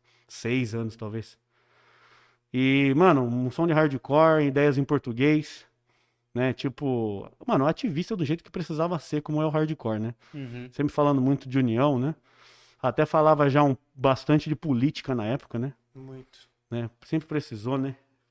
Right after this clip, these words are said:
Speaker 1: Precisou, fez
Speaker 2: É.
Speaker 1: o que precis-, fez e não deu certo, né?
Speaker 2: Putz,
Speaker 1: A conscientização
Speaker 2: putz.
Speaker 1: sempre foi complicado, né, mano?
Speaker 2: Você acha que a gente tá melhorando nesse ponto, André?
Speaker 1: Porra, cara, eu vejo a galera discutir demais sobre política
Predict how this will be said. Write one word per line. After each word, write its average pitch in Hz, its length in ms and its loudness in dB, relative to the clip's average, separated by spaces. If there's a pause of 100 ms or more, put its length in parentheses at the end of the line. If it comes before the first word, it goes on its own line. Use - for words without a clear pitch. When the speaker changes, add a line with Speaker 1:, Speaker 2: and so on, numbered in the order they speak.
(140)
Speaker 1:
Precisou, 135 560 -4
fez 175 520 0
Speaker 2:
É. 175 60 -2
Speaker 1:
o - 40 -6
que 175 60 -2
precis-, 143 380 -6
fez 160 300 -4
e 160 80 -2
não 160 120 0
deu 160 120 0
certo, 135 400 -6
né? 123 120 -4 (840)
Speaker 2:
Putz, 117 200 -4
Speaker 1:
A - 20 -16
conscientização 135 760 0
Speaker 2:
putz. 143 100 -2
Speaker 1:
sempre 160 260 0
foi 143 480 0 (460)
complicado, 117 640 -2
né, 110 100 -4
mano? 107 160 -6 (320)
Speaker 2:
Você 226 200 -6
acha 311 160 2
que 220 60 -8
a 202 40 -2
gente 180 120 -6
tá 160 100 0
melhorando 147 440 0
nesse 123 180 -12
ponto, 143 380 -6
André? 117 480 -8 (400)
Speaker 1:
Porra, 151 260 2
cara, 151 220 4
eu 160 100 4
vejo 147 440 2
a 147 40 4
galera 143 380 4
discutir - 420 -10
demais 113 640 -2
sobre - 440 -8
política 123 800 -4